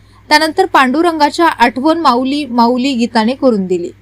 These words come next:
तर सकाळी सर्वांना जागवणारा वासुदेव उपस्थितांची मने जिंकणारा ठरला. गावाची इडापिडा टळावी म्हणून येणारी कडक लक्ष्मी पोतराज विद्यार्थ्यांनी प्रत्यक्ष साकारली. मराठी चित्रसृष्टीची आठवण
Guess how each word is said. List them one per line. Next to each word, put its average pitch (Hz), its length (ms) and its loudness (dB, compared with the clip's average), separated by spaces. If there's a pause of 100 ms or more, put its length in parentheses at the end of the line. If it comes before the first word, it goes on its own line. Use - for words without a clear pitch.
(340)
तर 262 100 4
सकाळी 285 640 0
सर्वांना 294 540 0
जागवणारा 277 600 0
वासुदेव 247 520 0
उपस्थितांची 285 800 -2
मने 254 260 0
जिंकणारा 247 560 -2
ठरला. 180 360 -6 (520)
गावाची 302 420 2
इडापिडा 285 480 2
टळावी 254 420 0
म्हणून 277 400 -4
येणारी 233 400 0
कडक 247 320 -2
लक्ष्मी 285 500 -4 (380)
पोतराज 320 600 2
विद्यार्थ्यांनी 247 540 -2
प्रत्यक्ष 254 560 -4
साकारली. 185 600 -4 (420)
मराठी 311 320 0
चित्रसृष्टीची 302 840 -4
आठवण 269 400 0